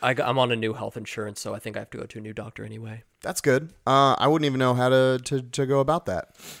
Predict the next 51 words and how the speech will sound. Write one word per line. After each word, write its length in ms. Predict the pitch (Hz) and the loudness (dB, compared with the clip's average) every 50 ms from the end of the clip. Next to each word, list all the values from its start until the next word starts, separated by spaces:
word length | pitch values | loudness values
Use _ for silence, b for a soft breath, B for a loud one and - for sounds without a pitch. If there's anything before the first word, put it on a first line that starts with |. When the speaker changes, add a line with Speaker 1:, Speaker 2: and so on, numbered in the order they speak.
| B B B B - | B B B B -6
Speaker 1:
Get 180 | 135 123 - | -6 -4 -2
the 140 | - 113 110 | -2 -2 2
levels 300 | 110 113 113 123 135 - | 4 2 2 2 0 -4
tested? 380 | - 147 143 - - 165 113 123 | -6 -6 -6 -6 -8 -6 -2 0
Speaker 2:
Yeah. 280 | 127 127 120 113 107 107 - - _ | 0 2 2 0 -2 -4 -8 -12 _
Speaker 1:
I 60 | 143 | -4
think 240 | - 170 208 160 147 | -2 -2 -2 2 2
you 60 | 160 | 2
have 80 | 180 - | 4 4
to 80 | 226 156 | 2 0
find 360 | - - 127 127 127 123 120 | 2 2 2 2 2 2 2
a, 200 | 113 110 - - | 2 0 0 -4
a 20 | 110 | -6
doctor 500 | 107 117 110 107 104 - - 110 104 98 | -4 -2 -4 -4 -4 -6 -6 -6 -6 -6
who's 480 | - 117 104 107 101 - - - - - _ _ _ _ _ _ _ _ _ _ _ _ - - | -10 -12 -12 -12 -12 -12 -12 -14 -14 -18 _ _ _ _ _ _ _ _ _ _ _ _ -6 -6
Speaker 2:
Need 80 | 113 113 | -2 2
Speaker 1:
more 220 | 113 113 113 113 | 2 4 4 2
of 0 | |
a, 20 | |
like, 80 | 107 101 | 2 2
Speaker 2:
insurance 300 | 110 107 104 98 92 - | 2 2 2 0 0 2
Speaker 1:
like 140 | 139 135 123 | 0 2 2
a 40 | 135 | 0
Speaker 2:
first. 80 | 120 - | -2 -2
Speaker 1:
D 160 | 127 117 113 | -2 0 2
O 260 | 110 110 110 113 113 - | 2 2 2 0 -2 -6
as 140 | - - 117 | -10 -12 -10
opposed 240 | 107 - 113 98 - | -8 -8 -10 -10 -8
to 80 | 110 | -10
an 60 | 104 104 | -10 -8
M 120 | 107 107 | -8 -6
D 240 | 110 110 110 110 113 _ - | -6 -6 -6 -6 -10 _ -20
or 40 | 117 | -12
something. 380 | - 123 117 - 123 123 120 - | -10 -10 -8 -6 -8 -8 -6 -2
Speaker 2:
Yeah. 280 | 120 113 104 90 87 92 b b b b b - | 2 2 2 2 0 -4 b b b b b -12
Speaker 1:
Um, 200 | 104 104 110 117 | -12 -10 -6 -4
yeah, 160 | 110 107 101 - _ - | -4 -4 -6 -10 _ -14
insurance 340 | 113 113 - 113 104 104 - | -14 -10 -8 -10 -10 -10 -12
would 80 | 117 | -12
help. 240 | 110 107 117 147 _ _ | -12 -12 -14 -14 _ _
Speaker 2:
Yeah. 220 | - 110 92 - 113 b b b b b b b b _ - | -4 -2 -2 -2 -4 b b b b b b b b _ -6
Speaker 1:
But, 240 | 104 104 101 - - _ _ _ _ _ _ | -4 -4 -4 -6 -10 _ _ _ _ _ _
or 120 | - 175 | -4 -4
just 200 | 185 180 165 - _ _ _ - | -2 -2 -6 -8 _ _ _ -6
get 120 | 165 151 | -4 -2
rid 140 | 143 170 170 | 0 0 2
of 60 | 165 | 2
the 100 | 160 156 | 2 2
whole 160 | 135 160 160 | 4 4 4
insurance 400 | 160 151 - - 160 185 220 - | 4 2 2 0 0 0 0 -2
system 380 | - 117 107 - 131 135 151 | -2 -4 -2 -2 -4 -4 -4